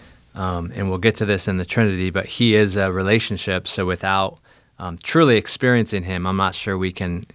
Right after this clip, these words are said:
we can know him. And, and with your, um, with your analogy of Garth Brooks, I,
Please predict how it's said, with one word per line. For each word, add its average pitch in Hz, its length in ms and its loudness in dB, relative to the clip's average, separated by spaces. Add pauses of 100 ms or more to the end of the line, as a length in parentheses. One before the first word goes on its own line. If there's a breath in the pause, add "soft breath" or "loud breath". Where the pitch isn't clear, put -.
(160)
we 98 120 -2
can 92 180 -4
know 101 200 4
him. 85 320 -4 (100)
And, 101 260 0 (320 loud breath)
and 120 120 -2
with 143 180 4
your, 113 500 2
um, 87 420 -10 (220)
with - 120 -14
your 110 80 0
analogy 107 600 0
of 90 300 -6
Garth 98 400 0
Brooks, 120 340 2
I, 98 280 -2